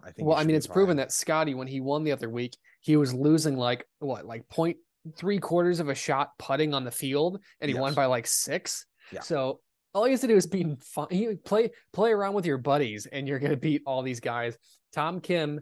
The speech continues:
Speaker 2: in the last couple weeks that we've bet on him, has been horrendous in putting.
Speaker 1: Yep.
Speaker 2: So he's gotta make up that gap for anybody. Not saying he can't. Those are the two guys that I'm looking at, but Scotty's just otherworldly right now.
Speaker 1: Yeah, Scotty's the guy.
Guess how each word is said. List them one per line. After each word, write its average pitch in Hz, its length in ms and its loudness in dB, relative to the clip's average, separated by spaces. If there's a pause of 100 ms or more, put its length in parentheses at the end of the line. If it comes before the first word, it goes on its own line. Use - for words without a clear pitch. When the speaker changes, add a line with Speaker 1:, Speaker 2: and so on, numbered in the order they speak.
(220)
Speaker 2:
in 147 80 -6
the 143 40 0
last 139 180 0
couple 131 200 0
weeks 135 220 -2
that 135 80 -2
we've 123 180 -6
bet 131 200 2
on 120 120 0
him, 117 140 -6
has 110 100 -8
been 117 160 -6
horrendous 117 800 -2
in 113 120 -6
putting. 165 460 -2 (240)
Speaker 1:
Yep. 95 120 -8
Speaker 2:
So 139 100 -2
he's 208 240 0
gotta 135 180 0
make 135 380 -2
up 139 180 0
that 117 240 -6
gap 120 320 -6
for - 140 -6
anybody. 127 400 0
Not 147 240 -2
saying 135 180 -4
he 117 140 -10
can't. 139 340 -6 (340)
Those 139 200 2
are - 20 -4
the 127 120 -2
two 135 160 0
guys 123 240 2
that 117 100 0
I'm 123 140 -2
looking 127 260 -6
at, 123 180 -6
but 113 160 -10 (340)
Scotty's 113 560 0
just 113 240 -8 (280)
otherworldly 113 720 0
right 101 160 -14
now. 104 180 -12 (340)
Speaker 1:
Yeah, 131 260 -4
Scotty's 147 420 -2
the 117 80 -8
guy. 104 280 -4